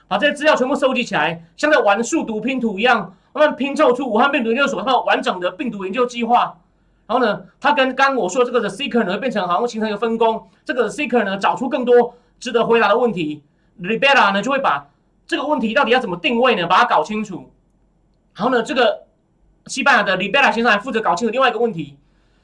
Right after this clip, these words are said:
到底武汉病毒研究所是不是七年来都在研究这个R T G十三这个病毒？因为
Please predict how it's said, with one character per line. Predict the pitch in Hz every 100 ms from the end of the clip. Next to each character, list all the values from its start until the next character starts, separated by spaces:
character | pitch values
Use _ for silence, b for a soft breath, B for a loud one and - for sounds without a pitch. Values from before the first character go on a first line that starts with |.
| _ _
到 | - 339
底 | 233
武 | 247
汉 | 311
病 | 330 294
毒 | 240
研 |
究 | 269
所 | 302 208
是 | 294
不 |
是 | 302
七 | 302 302
年 | 277
来 | 233 190
都 | 269
在 | 247
研 | 208
究 | 262
这 | 269
个 | 233 -
R | 180 214 247
T | - 254 247
G | 247
十 | 240
三 | 202 220 214
这 |
个 | 247
病 | - 240 180
毒？ | 143 143 - _ _ _ _ _ _ _ _
因 | 285
为 | 294 240